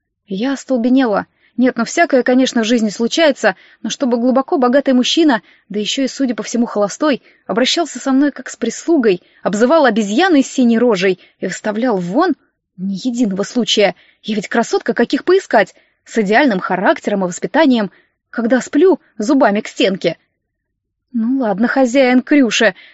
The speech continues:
ты сам не знаешь, кого потерял. Сегодня явно не твой день. Подумаешь, маски для лица испугался, слабак".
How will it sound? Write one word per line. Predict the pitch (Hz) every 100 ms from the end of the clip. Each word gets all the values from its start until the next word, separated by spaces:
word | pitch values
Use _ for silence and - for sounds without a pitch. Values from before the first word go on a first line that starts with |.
| _
ты | 240 240
сам | 277 - 311 240
не | 285
знаешь, | 294 254 202
кого | - 220
потерял. | 214 214 240 175 - _ _
Сегодня | _ - 208 208
явно | 214 247 190
не | 202
твой | 226 233 196
день. | 190 202 165 _ _ _
Подумаешь, | 254 269 330 214 -
маски | 302 262 -
для | 208 226
лица | 240 - 214
испугался, | 190 - 226 202 190 214 175 _
слабак". | _ - 208 220 214 196 -